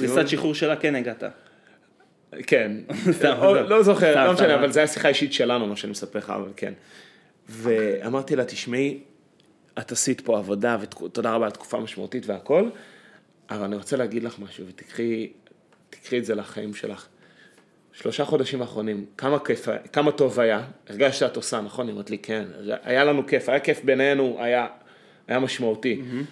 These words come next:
Speaker 2: אומרת לי, "כן", ואני אומר, "שימי לב, שנתת להיא, פשוט לחרבן לך את השירות הצבאי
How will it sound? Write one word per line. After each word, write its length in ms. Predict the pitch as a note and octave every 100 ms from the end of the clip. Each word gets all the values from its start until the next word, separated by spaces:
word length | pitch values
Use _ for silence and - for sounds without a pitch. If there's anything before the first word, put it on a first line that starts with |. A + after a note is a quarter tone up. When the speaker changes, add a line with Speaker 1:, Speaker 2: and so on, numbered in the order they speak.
| - -
Speaker 2:
אומרת 160 | F#2
לי, 80 | -
"כן", 180 | - - F#2+
ואני 120 | G2+
אומר, 120 | G#2+ -
"שימי 300 | - - F3
לב, 260 | B2+ A#2 A2+ - _ _ _ _ _ -
שנתת 680 | - G#2 G#2+ F3 F3+ F3 - _ _ _ _ _ _ -
להיא, 400 | G#2 A2 F3+ B3 A#3 _ _ _ _ -
פשוט 200 | C3+ D#3
לחרבן 440 | E3+ C3 B2 D3+
לך 160 | D#3+ -
את 80 |
השירות 360 | A#2+ - A2+ -
הצבאי 460 | A#2+ - G#2 A2+